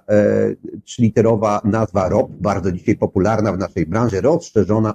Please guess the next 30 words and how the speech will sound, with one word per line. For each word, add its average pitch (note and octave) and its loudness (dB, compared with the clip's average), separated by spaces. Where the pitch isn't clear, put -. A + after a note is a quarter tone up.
odpowiedzialność E2 -4
producenta. E2 -4
Ano G3+ 0
chodzi F#3+ 2
mianowicie E3+ 2
o A#2+ 6
to, C#3 2
o D#3+ 0
czym D3 0
wspominał E3+ 0
przed - -6
chwilą B2 2
też A#2 0
pan A#2 2
doktor A#2+ 4
Szatkowski, C#3+ 2
że B2+ 2
należy B2+ 4
sfinansować B2+ 0
recykling A2+ 2
wprowadzanych C3+ 0
opakowań. D#2+ -2
Nie B2+ 4
wystarczy A#2 -2
tylko F2+ 0
wyprodukować. D3+ 0
Trzeba F#3 0
sfinansować, C3 0
e, G2+ 4
recykling. F#2+ -2